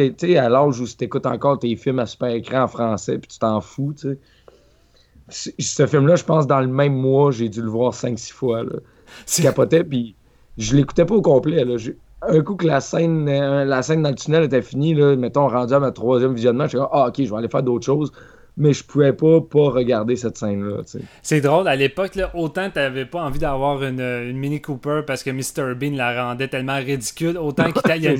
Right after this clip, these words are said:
Speaker 2: Job,
Speaker 1: c'est
Speaker 2: ça te donnait envie d'aller acheter une Mini Cooper
Speaker 1: Ben oui.
Speaker 2: après le visionnement.
Speaker 1: Et le, et le pire, c'est que pendant ce tournage-là, c'est, les Mini Cooper, il y avait des moteurs électriques parce que où est-ce qu'ils ont filmé les, euh,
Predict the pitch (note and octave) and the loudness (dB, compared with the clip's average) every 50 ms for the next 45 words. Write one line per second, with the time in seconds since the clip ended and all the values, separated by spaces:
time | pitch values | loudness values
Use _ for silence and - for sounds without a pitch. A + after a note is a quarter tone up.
0 | B2+ A2+ C#3 D3 D#3 - - C#3+ B2+ B2+ B2+ C3+ B2+ C3+ C3+ C3 B2+ C3+ C3+ D3 | -2 -2 -2 -2 -2 0 -2 -2 -2 -2 -2 -2 -2 -2 -2 -4 -6 -6 -4 -4
1 | C3 B2+ B2+ B2+ - - - - F#3 D#3+ C#3+ D3 C#3+ D3 D3+ D3+ - - D3 C3+ | -4 -2 -4 -4 -4 -4 -4 -4 -4 -4 -4 -4 -4 -4 -4 -6 -6 -4 0 4
2 | A#2+ A#2+ C#3+ C#3+ C3 C3 B2 - B2+ C3 C3+ C3 C3 B2 B2+ B2 A#2+ B2 B2 A#2+ | 4 4 4 4 2 0 0 -4 -8 -10 -12 -12 -12 -10 -10 -10 -10 -12 -14 -14
3 | C3 C#3 C#3 C#3 - - F3 - - - - - D3 C#3+ - - D#3 F#3 G#3 E3+ | -8 -6 -4 -6 -6 -6 -10 -16 -16 -16 -12 -10 -10 -8 -2 0 0 2 0 0
4 | - D3+ A#2+ - C3+ C3+ C3+ C3 B2+ B2 B2 - - - _ - C#3 C#3+ C#3+ C#3+ | -4 -6 -6 -4 -2 -2 -2 -2 -2 -4 -6 -12 -20 -16 _ 0 0 2 2 2
5 | D#3 E3 C#3+ - - C#3 C3 C3+ C3+ C3+ C3+ A#2+ B2+ C#3 D#3 E3 E3 E3 - C#3 | 2 0 0 -2 -2 -2 -2 0 0 0 0 0 2 2 2 2 2 0 -2 -2
6 | B2+ B2 B2 B2+ A#2 A#2+ B2 B2 B2+ C3 C3+ C3 - C3+ - - D#3+ F3+ E3 C3+ | 0 0 0 -2 0 0 0 0 0 0 -2 -2 -4 0 2 4 4 6 6 4
7 | A#2+ B2 B2 B2 B2 B2 A#2 G#2 C#3+ C#3 C3 B2+ A2+ F2+ - C#3+ E3 D#3+ - C3 | 4 4 2 2 2 0 2 2 4 4 4 2 0 -2 -4 -6 -4 -4 -4 -4
8 | - - C3+ B2+ B2 B2+ C3+ - - D3 C#3+ B2+ - - B2 A2+ A#2+ B2+ C#3 D3 | -4 -2 0 0 0 0 0 -2 -2 -2 -2 -2 -2 -2 0 0 2 2 4 4
9 | C#3 B2+ A#2+ A2+ A2 A2 G#2 G2+ | 6 6 6 6 4 2 2 -2